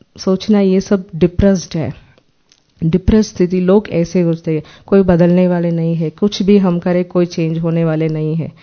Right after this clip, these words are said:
तो ये है depressed स्थिति, ये है तीसरा है। और चौथा है fear, मतलब भय, एक भय होता है।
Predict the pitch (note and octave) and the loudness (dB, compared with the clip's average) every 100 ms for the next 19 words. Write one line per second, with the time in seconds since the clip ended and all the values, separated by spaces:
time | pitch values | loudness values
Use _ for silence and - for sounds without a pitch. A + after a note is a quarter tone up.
0 | - - _ - G3+ G3+ - F#3+ G#3+ F#3+ | -20 -20 _ -2 0 0 0 2 4 4
1 | A3 F#3 F3 F3+ G3 G3 - - - D3 | 2 2 -2 -2 -2 -2 -4 -14 -10 -10
2 | - - - - F#3 G3 F#3+ G#3 G3+ _ | -10 -18 -20 -16 -10 -8 -4 -4 -6 _
3 | G3 F3 - E3+ D#3+ - - _ _ _ | -6 -6 -6 -6 -6 -12 -20 _ _ _
4 | _ _ _ _ _ - F#3+ F3+ F3 - | _ _ _ _ _ -14 -8 -8 -8 -4
5 | G3+ F#3 F#3 A3 A#3 G#3+ A3+ B3 C#4+ _ | 0 0 0 0 0 0 -2 -2 -6 _
6 | _ _ _ _ _ _ _ _ _ _ | _ _ _ _ _ _ _ _ _ _
7 | _ _ _ _ _ _ _ _ _ _ | _ _ _ _ _ _ _ _ _ _
8 | _ _ _ _ _ - F#3+ E3+ D3+ - | _ _ _ _ _ -6 -2 -2 -4 -12
9 | _ _ _ _ _ _ _ - F3+ - | _ _ _ _ _ _ _ -10 -8 0
10 | G3 F3 D#3+ E3 F#3+ E3 E3 _ _ - | 0 0 -2 2 2 0 -4 _ _ -4
11 | F3+ E3 E3 F3+ G#3 G3+ F#3 - D#3+ D#3+ | -4 -2 -2 2 4 4 2 -4 -6 -6
12 | D#3+ - | -8 -14